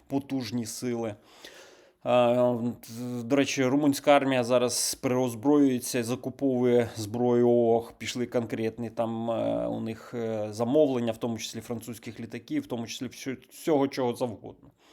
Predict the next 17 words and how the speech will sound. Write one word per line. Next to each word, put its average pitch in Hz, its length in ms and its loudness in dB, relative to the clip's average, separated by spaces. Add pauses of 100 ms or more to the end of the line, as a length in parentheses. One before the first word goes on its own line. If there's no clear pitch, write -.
(600)
Включно 147 460 2
з 127 160 0 (100)
Ф 147 180 4
тридцять - 440 -6
п'ять - 420 -4
американськими. 110 840 -8 (1500)
Тому 233 320 8
географія 196 760 8
наша 180 360 2
така, 190 440 2
що - 260 0
два 156 280 6
сусіди, 147 720 0 (220)
Румунія 147 640 6
і 143 220 4
Україна, 170 800 0 (420)
зараз 156 720 0